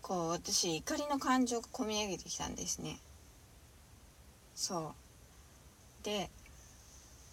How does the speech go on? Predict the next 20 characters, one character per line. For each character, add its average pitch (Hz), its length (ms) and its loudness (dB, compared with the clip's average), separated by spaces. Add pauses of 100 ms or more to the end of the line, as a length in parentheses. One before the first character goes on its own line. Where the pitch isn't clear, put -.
(280)
あ 190 180 2
の、 170 920 0 (2500)
な 226 120 0
ん 208 60 -2
だ 165 80 4
ろ 147 60 2
う。 - 80 -6 (2500)
ち 233 100 4
ょ - 20 6
っ 202 40 -4
と 190 40 4
な-、 180 240 4 (720)
泣 214 180 4
き - 140 8
そ 302 180 8
う 311 80 2
な 294 160 8
ぐ 302 80 6
ら 208 160 8
い、 160 340 2